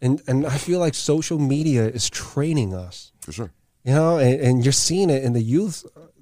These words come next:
Speaker 1: That, that's, that's the day. I mean, when I see people that, I mean, I, I'm, I have my foot in both generations, right? I have, I grew up when it was V C Rs. I, I walked around with a Walkman.
Speaker 2: Sure.
Speaker 1: I remember having a rotary phone. You know, I,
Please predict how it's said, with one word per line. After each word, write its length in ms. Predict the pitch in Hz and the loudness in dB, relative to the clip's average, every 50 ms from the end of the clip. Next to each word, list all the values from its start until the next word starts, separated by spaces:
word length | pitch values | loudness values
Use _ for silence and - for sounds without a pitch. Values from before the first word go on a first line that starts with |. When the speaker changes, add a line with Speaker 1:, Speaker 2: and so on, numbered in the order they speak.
| _ _ _ | _ _ _
Speaker 1:
That, 220 | 139 123 123 - _ | -8 -8 -8 -4 _
that's, 280 | 127 123 120 - - - | 0 0 2 0 -4 -6
that's 280 | - - 127 117 - - | -4 -6 -4 -4 -4 -2
the 120 | - 120 | -2 2
day. 220 | 120 165 180 147 120 | 4 4 4 4 4
I 40 | 117 | 2
mean, 140 | 120 123 | 2 2
when 100 | 123 131 151 | 2 4 4
I 40 | 170 | 2
see 300 | 165 - 190 180 170 165 - - - _ _ _ _ _ | 2 0 0 0 0 -2 -4 -12 -20 _ _ _ _ _
people 240 | 156 147 147 147 143 | 0 2 2 4 4
that, 240 | 139 131 123 120 - - - _ - | 6 4 4 2 0 -6 -14 _ 2
I 80 | 131 | 4
mean, 240 | 147 143 135 135 - - - | 6 6 4 2 0 -4 -2
I, 300 | 120 143 175 170 160 156 | 2 4 4 4 4 2
I'm, 240 | 156 139 143 180 240 - _ _ | 2 2 2 2 0 -6 _ _
I 120 | - 147 165 | 2 4 4
have 120 | 180 185 170 | 4 4 4
my 120 | 156 139 | 4 2
foot 220 | - - 160 151 | 4 4 2 4
in 120 | 147 131 123 | 4 4 4
both 200 | 123 135 139 131 | 4 2 2 2
generations, 600 | - 131 113 107 104 101 101 120 - 110 101 - | 2 0 0 2 0 0 -2 -4 -6 -10 -8 -4
right? 200 | 113 110 113 113 110 | -4 -4 -2 -2 -2
I 100 | 120 123 | 0 2
have, 260 | 131 123 120 113 113 - - - _ _ _ _ _ _ - | 4 4 4 2 0 -2 -12 -20 _ _ _ _ _ _ 0
I 220 | 123 117 113 131 | 2 2 4 2
grew 240 | 123 139 139 143 143 | 4 4 6 6 6
up 120 | 143 - - | 4 2 2
when 140 | 127 120 120 | 0 2 4
it 60 | 120 | 4
was 200 | 117 117 110 107 | 2 2 0 0
V 200 | 107 117 135 131 | 2 4 4 4
C 180 | - - 120 117 110 | 4 2 2 2 2
Rs. 340 | 107 110 110 110 110 113 120 | 2 0 0 -2 -4 -6 -4
I, 240 | 135 123 120 127 - - | -2 0 0 0 0 2
I 80 | 117 117 | 2 2
walked 360 | 117 120 143 139 127 - - | 4 4 4 2 2 2 0
around 300 | 127 127 127 127 123 113 | 0 2 4 4 2 2
with 120 | 113 110 | 2 0
a 60 | 110 101 | 0 -2
Walkman. 640 | 104 117 123 123 - - 107 98 95 92 87 92 - _ _ | 0 0 0 0 0 -4 -8 -10 -10 -10 -12 -14 -18 _ _
Speaker 2:
Sure. 140 | - 73 73 - _ | -16 -16 -16 -14 _
Speaker 1:
I 200 | - 107 113 117 | 2 4 6 8
remember 400 | 123 123 120 123 135 131 135 135 127 | 8 8 10 10 10 10 10 8 8
having 600 | 131 135 127 123 120 127 120 120 120 117 117 120 | 8 6 6 6 6 4 4 4 4 4 4 4
a 120 | 120 120 113 | 4 2 4
rotary 420 | 113 123 127 127 123 120 120 110 | 4 4 4 4 2 2 0 0
phone. 580 | - - 131 123 117 113 107 101 101 104 113 123 | 2 2 4 4 4 4 2 0 -4 -8 -4 -2
You 100 | 120 113 | -2 0
know, 60 | 110 | 2
I, 180 | 113 117 123 | 2 0 0